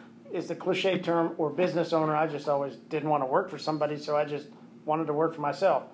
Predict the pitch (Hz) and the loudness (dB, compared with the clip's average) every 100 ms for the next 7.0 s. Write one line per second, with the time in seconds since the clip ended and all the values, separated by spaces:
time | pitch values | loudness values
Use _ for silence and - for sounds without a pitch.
0 | - - 156 202 180 151 156 185 185 139 | -20 -6 2 4 4 4 6 6 4 -2
1 | 131 127 131 - - - - - - - | -4 -6 -10 -14 -20 -20 -20 -20 -20 -20
2 | - - - - - - - 202 180 220 | -20 -20 -20 -20 -20 -20 -14 -6 2 4
3 | 202 175 202 170 156 - - - 180 214 | 6 6 6 6 -2 -8 -10 -6 4 6
4 | 208 - - - 196 160 170 165 147 160 | 6 4 -8 2 2 4 4 4 4 0
5 | 143 160 151 151 135 170 233 185 165 151 | 2 0 0 -4 2 4 6 4 2 0
6 | 147 156 139 165 165 151 147 147 151 143 | 0 -2 0 -2 0 0 -2 -6 -8 -8